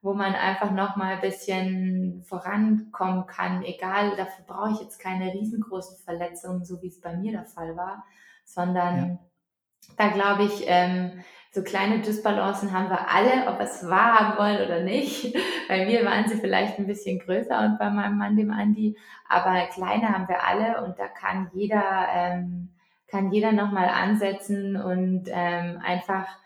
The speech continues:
Speaker 1: da auch die Kopplung Körper-Nervensystem absolut auf ein Optimum bringen und dadurch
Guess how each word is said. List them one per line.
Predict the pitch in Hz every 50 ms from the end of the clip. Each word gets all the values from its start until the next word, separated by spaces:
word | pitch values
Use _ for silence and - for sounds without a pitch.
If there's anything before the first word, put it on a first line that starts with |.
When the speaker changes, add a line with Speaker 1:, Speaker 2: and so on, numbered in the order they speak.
| _ _ _ _ _ _ -
Speaker 1:
da | 196 180 175 180 185 185 185 185 190
auch | 185 - -
die | - 208
Kopplung | - - 208 196 - - 208 208 202 202 202 202 196 196 196 190 185 202 214 214 -
Körper-Nervensystem | - - 196 190 185 - 196 190 190 185 185 185 185 185 - 196 196 190 - - - - - - 202 202 196 190 190 196 190 190 185 185 185 185 180 180 180 185 202 214 -
absolut | - - 185 - - - 196 196 196 196 196 - -
auf | - - - -
ein | 190 214
Optimum | 220 214 - - - 190 175 170 170 170 170
bringen | 170 180 185 185 190
und | 180 180 180 -
dadurch | 180 175 185 185 202 196 196 196 196